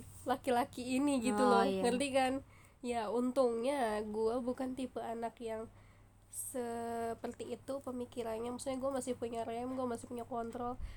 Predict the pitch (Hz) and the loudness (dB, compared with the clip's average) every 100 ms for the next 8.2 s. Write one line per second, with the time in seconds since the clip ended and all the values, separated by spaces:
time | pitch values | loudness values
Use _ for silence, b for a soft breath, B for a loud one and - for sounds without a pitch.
0 | B 262 320 285 233 220 220 214 226 269 | B 2 2 2 0 2 2 2 0 -2
1 | 285 269 320 311 254 247 233 - 240 226 | 0 4 8 8 8 2 -2 -2 -4 -2
2 | 226 240 - - - - - - 254 247 | -4 -4 -4 -4 -4 -6 -12 -12 -8 -8
3 | 254 247 247 254 226 202 240 254 240 220 | -4 -6 -6 -8 -2 -2 -2 0 0 0
4 | - b b b b - 247 233 381 311 | -6 b b b b -16 -12 -6 -2 -2
5 | 262 202 202 190 190 196 196 202 208 240 | -2 -2 0 0 -2 -2 -2 -2 0 2
6 | 240 226 226 220 214 214 - 220 269 b | 4 2 0 -2 -2 -2 -4 -4 -6 b
7 | b b b 247 269 302 220 208 269 269 | b b b -10 -6 -4 -4 -4 -4 -4
8 | 240 | -2